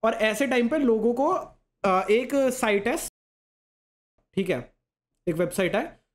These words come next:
जो कि, like, न्यूज़ वगैरह देती है, हर, हर तरीके की न्यूज़ वगैरह देती है, जो कि एनिमे की भी न्यूज़ देती है। ऐसे टाइम पे जब लोग हाइप हो रहे थे, खुश हो रहे थे, उन्होंने लोगों को दे दिया हार्ट अटैक,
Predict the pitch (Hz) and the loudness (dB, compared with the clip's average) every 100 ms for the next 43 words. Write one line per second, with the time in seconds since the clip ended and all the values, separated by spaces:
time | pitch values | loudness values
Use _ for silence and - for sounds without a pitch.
0 | _ - 190 226 214 208 226 233 214 196 | _ -4 -2 0 0 0 0 2 2 2
1 | 214 214 226 214 208 190 185 220 220 180 | 2 2 0 0 0 -2 -2 -4 -2 0
2 | 175 175 180 165 170 160 160 156 151 147 | 0 0 -4 -2 -2 0 0 0 0 -2
3 | 143 143 143 139 139 165 156 160 151 151 | -2 -2 -2 -2 -2 -2 0 -2 -2 -2
4 | 151 156 160 151 139 143 214 - _ _ | -2 -2 0 -2 -2 -4 -4 -6 _ _
5 | _ _ 214 240 294 254 240 262 277 240 | _ _ 0 2 0 2 2 2 2 2
6 | 254 254 175 208 226 233 226 240 214 190 | 2 0 0 0 2 2 2 0 0 2
7 | 214 196 220 320 - _ _ _ - 214 | 2 2 0 -4 -12 _ _ _ 0 2
8 | 233 262 226 202 208 185 240 196 165 143 | 2 2 2 2 2 2 0 0 -2 -4
9 | - | -10